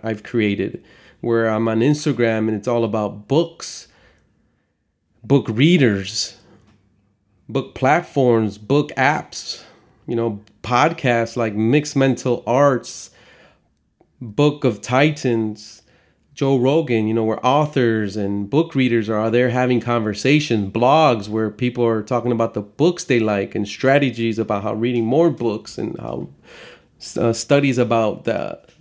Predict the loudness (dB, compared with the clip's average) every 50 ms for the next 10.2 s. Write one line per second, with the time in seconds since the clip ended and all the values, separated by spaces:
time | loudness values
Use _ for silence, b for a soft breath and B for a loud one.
0 | -20 -8 -2 0 0 2 2 2 4 4 4 2 2 0 0 0 0 0 0 0
1 | 0 0 0 -2 -4 -6 -8 -10 -10 -14 -18 -20 -20 -20 _ _ _ _ _ _
2 | _ _ _ _ _ _ _ _ _ _ _ _ _ -4 0 2 2 4 4 2
3 | 2 2 2 2 2 2 0 -2 -6 -14 _ _ _ -2 0 4 4 4 4 2
4 | 2 0 0 0 0 0 0 0 0 2 2 2 0 -2 -6 -4 -2 -2 -2 -2
5 | -2 -2 -2 0 0 -2 -2 -4 -6 -8 -8 -6 -6 -6 -6 -6 -6 -10 -16 -20
6 | -20 _ _ _ _ _ _ _ _ _ _ -4 -2 0 0 0 -2 -4 -2 0
7 | 2 2 2 2 2 2 4 4 2 0 -2 -4 -2 -2 -2 0 0 0 0 0
8 | 0 0 0 0 0 0 0 0 0 0 -2 -2 -2 -4 -4 -4 -4 -2 -2 -2
9 | -2 -4 -6 -8 -6 -6 -6 -6 -4 -2 -2 -4 -4 -4 -8 -8 -4 0 2 2
10 | 4 4 2 0